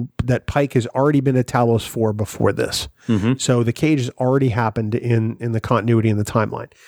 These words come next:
Speaker 1: So Boyce could have retired. And I think that that would be great. It would give them an opportunity to introduce a brand new character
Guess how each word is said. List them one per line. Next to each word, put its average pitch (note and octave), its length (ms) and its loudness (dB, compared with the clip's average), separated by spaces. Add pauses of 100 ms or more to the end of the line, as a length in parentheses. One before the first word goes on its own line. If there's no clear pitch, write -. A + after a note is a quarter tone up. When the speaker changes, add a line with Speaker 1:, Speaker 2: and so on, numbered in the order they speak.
(200)
Speaker 1:
So C#3 440 0 (920)
Boyce F3+ 200 0
could - 120 0
have F#3 60 2
retired. A#2 500 2 (360)
And B2 120 -4
I C3 60 4
think C#3+ 200 0
that B2+ 100 -2
that B2+ 160 0
would B2 80 2
be A#2+ 100 4
great. B2 220 2
It - 40 4
would E3+ 60 -2
give G3+ 120 0
them E3+ 160 2
an D3+ 160 0
opportunity C#3+ 560 2
to B2 100 2
introduce A#2+ 400 0
a G#2 60 4
brand G#2+ 480 0
new A2+ 160 2
character C#3 640 0